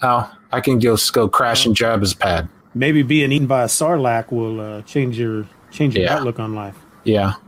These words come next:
Speaker 1: Um, I like the fact that they made him look like he'd had, like, digested, half digested his, his head and all that. He didn't have any hair left and all that stuff. That was pretty cool. Um, so understanding Boba's motivation to go in and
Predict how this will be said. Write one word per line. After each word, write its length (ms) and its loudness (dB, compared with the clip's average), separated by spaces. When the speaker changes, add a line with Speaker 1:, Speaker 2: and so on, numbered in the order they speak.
Speaker 1:
Um, 260 0
I 80 2
like 220 0
the 80 0
fact 320 -2
that 120 0
they 120 4
made 240 2
him 140 2
look 340 0
like 260 0
he'd 220 2
had, 200 2
like, 240 2
digested, 720 2
half 260 -2
digested 560 0
his, 560 0
his 200 2
head 260 2
and 100 2
all 100 2
that. 240 -2
He 60 -6
didn't 240 2
have 140 2
any 140 2
hair 220 2
left 400 0
and 120 2
all 120 4
that 140 0
stuff. 400 0
That 140 2
was 140 0
pretty 240 -2
cool. 340 -4
Um, 340 2
so 420 2
understanding 640 4
Boba's 340 4
motivation 680 2
to 120 2
go 240 4
in 200 4
and 260 4